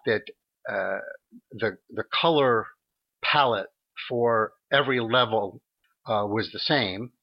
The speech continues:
but we all were enjoying it right away. And then coincidentally, we had an appointment with,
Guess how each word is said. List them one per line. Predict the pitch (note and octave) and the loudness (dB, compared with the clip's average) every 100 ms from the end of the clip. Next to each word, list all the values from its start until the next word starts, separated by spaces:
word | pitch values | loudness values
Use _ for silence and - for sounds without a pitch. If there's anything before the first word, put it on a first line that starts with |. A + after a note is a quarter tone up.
| _ - | _ -20
but | A2+ B2+ A2+ - | -4 0 0 0
we | C3 | 2
all | D#3 C#3 | 4 4
were | B2 A#2+ A2+ - | 4 2 0 -4
enjoying | A2+ G#2+ C3+ C3 A2+ A2 - - | -6 -2 0 0 -2 -6 -10 -14
it | G2+ - - | -14 -16 -18
right | B2+ B2 C#3 B2 | -8 2 2 4
away. | A2+ A#2 G2 G#2+ - - | 2 2 0 -6 -12 -6
And | A#2+ A#2+ | -2 0
then | D3 D#3+ - | 2 0 -2
coincidentally, | D3 C#3 D#3+ - C#3 E3+ C3+ C3 | -2 2 0 0 0 0 0 -4
we | B2 | -4
had | A2 C3+ B2 | -2 0 0
an | A#2 | -2
appointment | A2+ - C#3+ C#3+ A2+ G#2+ | -4 -2 -2 -2 -2 -4
with, | A2 | -2